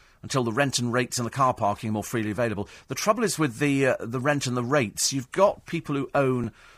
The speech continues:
banks of shops. There's one guy, I think, in Twickenham owns a whole row of shops. I think there's a, an insurance company who own all one street. They've got a whole street. So everybody's on these short-term leases. And... Um, and they put the, the, the, the rents up. They're not particularly bothered if people take the properties or not.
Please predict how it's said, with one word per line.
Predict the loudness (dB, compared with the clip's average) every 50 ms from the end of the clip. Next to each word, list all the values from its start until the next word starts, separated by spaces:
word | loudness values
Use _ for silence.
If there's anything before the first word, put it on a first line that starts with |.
| -20 -20
banks | -6 0 2 2 2 2 -2 -4 -4
of | -2 -2
shops. | 2 4 2 2 2
There's | -2 2
one | 4 4 4 4
guy, | 2 0 0
I | 0
think, | -2 -6 -6
in | -6
Twickenham | -6 -6 -6 -6 -4 -4
owns | -4 -4 -4
a | -2
whole | -2 0 0 -2
row | -2 -2 -2 0 0 0 -2
of | -2 -4
shops. | -6 -6 -8 -8 -10 -10 -10
I | -6 -4
think | -4 -4 -4
there's | -4 -4 -2
a, | -2 -2 -4 -6 -12 -14 -6
an | -4 -2
insurance | -2 2 2 2 2 2 0 -2 -2
company | -2 -2 -2 -2 -4 -8 -10 -12 -12 -16 -20 _ _ _ _ _ _
who | 0 2 4
own | 4 4 4 4 2 0 0 2
all | 4 4 6 4 4
one | 4 4 4 4 4
street. | 2 2 2 2 0 0 -2 -4 -6 -8 -8 -6 -6
They've | -6 -4
got | 0 0 -2
a |
whole | 0 0 0 0 0
street. | 0 -2 -4 -4 -2 -2 -2 -2 -4 -6 -8 -10 -10 -12 -18 -20 -8
So | 0 2 2
everybody's | 2 4 2 4 4
on | 4 4 4
these | 2 0 0
short-term | 0 0 0 0 0 0 0 0 2 2
leases. | 2 0 0 0 0 -2 -2 -4 -8 -10 -10 -10 -10 -12 _ _ _ -20 -20 -20 -20 -16 _
And... | -2 0 2 2 2 0 -2 -2 0 2
Um, | 2 2 2 2 -2 -6 -8 _ _ _ _ _ _ _ _ _ _ _ _ _ -6 -2
and | 0 2 2
they | 2
put | 4 2 2 2
the, | 0
the, | 2 4 2 2
the, | 2 0 -2 -2
the | -2 -2
rents | -2 -2 -2 -2 -4 -4
up. | -4 -2
They're | -2 -4
not | -6 -6
particularly | -6 -6 -6 -6 -4 -6 -4
bothered | 0 0 0 0 0 -2
if | -4 -4
people | -4 -4 -4 -4 -4 -6
take | -4 -2 -4 -4 -4
the | -4 -8
properties | -8 -8 -8 -6 -6 -6 -4 -2
or | -2 -2
not. | -2 -2 -4